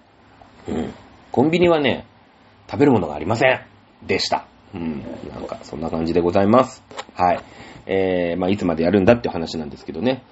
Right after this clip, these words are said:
えー、飽きるまでやろうと思います。でもすぐ飽きます。はい、ということでございます。えー、あ、今日は短めですね。四十五分も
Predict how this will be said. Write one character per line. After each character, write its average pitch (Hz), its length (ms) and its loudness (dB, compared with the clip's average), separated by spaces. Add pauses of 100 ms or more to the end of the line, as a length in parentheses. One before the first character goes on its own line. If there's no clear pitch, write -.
(140)
え 90 100 -2
ー、 - 60 -2
飽 107 140 2
き 185 100 4
る 147 80 6
ま 82 120 2
で 71 100 -10
や 76 100 -4
ろ 73 100 -6
う 69 40 -12
と 67 100 -14
思 62 120 -16
い 64 60 -18
ま 80 160 -6
す。 - 260 -16
で 139 120 6
も 123 100 2
す - 160 -4
ぐ 98 100 2
飽 73 180 -2
き - 120 -20
ま 107 200 2
す。 - 180 -10 (120)
は 113 120 2
い、 185 120 0
と - 80 -12
い 67 40 -12
う - 40 -16
こ - 100 -20
と - 100 -20
で - 80 -18
ご - 100 -20
ざ - 140 -20
い - 140 -20
ま 120 200 4
す。 - 180 -12 (680)
え 165 680 4
ー、 - 20 -4
あ、 - 80 -8
今 82 160 -2
日 82 100 -6
は - 0 - (220)
短 82 280 -10
め 87 100 -4
で 92 80 -2
す - 80 -10
ね。 92 100 2
四 127 180 6
十 139 100 2
五 131 120 6
分 202 140 4
も 98 260 2